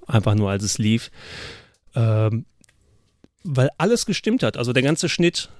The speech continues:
äh, man hat Publikum gehört, wie es, wie es gejubelt hat. Du hast die Tricks gesehen, du hast das Lied gehört. Da, ich weiß nicht mehr genau, wie es hieß. Ich glaub, irgendwas, ähm, To Be With You, also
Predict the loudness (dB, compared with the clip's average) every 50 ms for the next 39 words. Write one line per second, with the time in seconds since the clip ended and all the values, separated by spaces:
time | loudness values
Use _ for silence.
0 | -20 -20 -10 _ -2 0 2 2 2 0 0 -2 -2 -2 0 0 0 0 -2 -2
1 | -4 -4 -4 -4 -4 -2 0 0 2 2 2 2 0 0 0 0 0 0 0 0
2 | 0 0 0 2 2 2 2 2 2 2 2 0 0 0 -2 -2 -2 -4 -2 -2
3 | 0 0 0 -2 -2 -2 -4 -2 0 0 0 2 2 2 2 2 2 2 2 0
4 | 0 0 -2 -2 -2 -4 -4 -2 0 0 2 2 2 0 -4 -6 -8 -12 -20 -20
5 | -20 -20 -20 -20 -20 -20 -20 _ _ _ _ _ -20 -20 -20 -20 -20 _ _ _
6 | _ _ _ -6 -2 -2 0 2 2 0 2 2 2 2 2 2 2 2 0 0
7 | 0 -2 -2 -2 -2 -2 -2 -2 -2 -2 -4 -2 0 0 2 2 2 0 -2 -6
8 | -8 -10 -14 -14 -14 -16 -18 -20 -8 -2 0 2 2 2 0 -2 -2 -4 -6 -10
9 | -12 -14 -16 -10 -4 0 0 2 2 2 2 0 0 -2 -4 -8 -12 -16 -18 _
10 | _ -20 _ _ _ _ _ _ _ _ _ _ _ _ _ _ _ _ _ _
11 | _ _ _ -12 -4 0 0 2 2 2 2 2 2 2 2 2 2 2 2 2
12 | 2 2 0 -2 -4